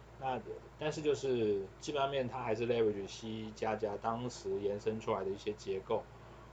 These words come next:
呃，物件导向的结构在那个上面才会往下这样做。那另外一个是，因为，呃，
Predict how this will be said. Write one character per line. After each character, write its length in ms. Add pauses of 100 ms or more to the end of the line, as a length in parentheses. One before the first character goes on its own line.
(120)
呃， 180 (480)
物 80
件 180
导 140
向 160
的 120
结 240
构 160
在 100
那 80
个 120
上 220
面 140
才 100
会 140
往 480
下 200
这 100
样 80 (100)
做。 180 (1500)
那 80
另 180
外 160
一 40
个 200
是， 260 (760)
因 200
为， 640 (100)
呃， 240